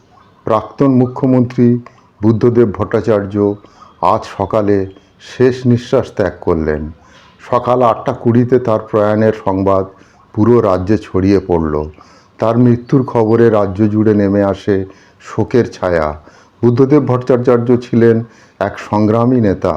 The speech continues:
যিনি রাজ্যের প্রতিটি মানুষের হৃদয়ে স্থান করে নিয়েছিলেন। তার নেতৃত্বে রাজ্যের উন্নয়ন এক নূতন অধ্যায় সূচিত হয়েছিল। জনগণের প্রতি তার নিবেদন এবং ভালোবাসা ছিল অসীম।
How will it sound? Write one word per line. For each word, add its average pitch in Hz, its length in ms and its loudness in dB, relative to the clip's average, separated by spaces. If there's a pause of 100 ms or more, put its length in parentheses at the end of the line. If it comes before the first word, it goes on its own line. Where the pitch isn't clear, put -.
(460)
যিনি 120 220 2
রাজ্যের 110 460 0
প্রতিটি 120 380 0
মানুষের 104 560 2
হৃদয়ে 95 420 0 (460)
স্থান - 440 -2
করে 113 260 2
নিয়েছিলেন। 90 600 -2 (480)
তার 120 180 0
নেতৃত্বে 127 640 0 (520)
রাজ্যের 107 420 2
উন্নয়ন 113 560 2 (440)
এক 104 140 -2
নূতন 104 420 2
অধ্যায় 110 460 0
সূচিত 95 320 -6
হয়েছিল। 90 520 0 (600)
জনগণের 127 520 2
প্রতি 135 260 0
তার 123 200 0
নিবেদন 113 560 2 (360)
এবং 107 240 2
ভালোবাসা 104 560 0
ছিল 104 260 0 (580)
অসীম। 98 500 0